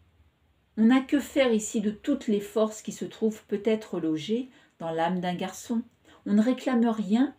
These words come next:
qui puisse distinguer parmi d'autres un homme, une personne. Ni le courage, ni l'esprit,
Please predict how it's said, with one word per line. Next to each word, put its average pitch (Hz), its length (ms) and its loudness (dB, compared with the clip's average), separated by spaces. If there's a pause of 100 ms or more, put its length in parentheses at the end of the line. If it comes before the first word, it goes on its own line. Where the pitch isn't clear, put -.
(300)
qui 220 100 -10
puisse 220 320 0
distinguer 220 540 2
parmi 180 320 -4
d'autres 226 480 -2
un 196 240 -4
homme, 151 320 -4 (240)
une 202 160 4
personne. 180 640 -4 (800)
Ni 151 260 -6
le 156 120 -4
courage, 160 720 -6 (360)
ni 156 240 -6
l'esprit, 175 720 -4